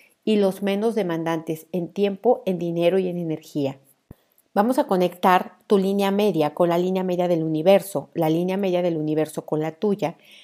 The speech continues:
tu línea media con la línea media de la Tierra y la línea media de la Tierra con tu línea media.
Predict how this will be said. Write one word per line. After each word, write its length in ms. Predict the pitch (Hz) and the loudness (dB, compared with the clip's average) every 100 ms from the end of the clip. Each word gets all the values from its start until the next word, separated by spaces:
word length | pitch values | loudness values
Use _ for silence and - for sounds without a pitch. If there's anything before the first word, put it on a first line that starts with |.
| _ | _
tu 100 | - | 0
línea 320 | 202 220 226 226 | 2 4 4 4
media 480 | 220 202 185 180 - | 4 4 4 0 -2
con 160 | 180 170 | -2 0
la 80 | |
línea 240 | 170 180 170 | 0 0 0
media 260 | 170 160 | 0 0
de 80 | 156 | 0
la 140 | 151 156 | -2 -4
Tierra 500 | - 190 151 151 - | 2 2 2 -4 -4
y 100 | 180 | -2
la 120 | 160 | 0
línea 220 | 175 196 | -2 -2
media 260 | 202 180 175 | -2 -2 0
de 80 | 165 | -2
la 120 | 160 | -4
Tierra 440 | - 170 160 160 | 0 0 0 -6
con 240 | - 190 190 | -2 -2 -2
tu 80 | |
línea 300 | 175 165 156 | -6 -4 -6
media. 420 | 147 143 135 139 | -4 -4 -2 -4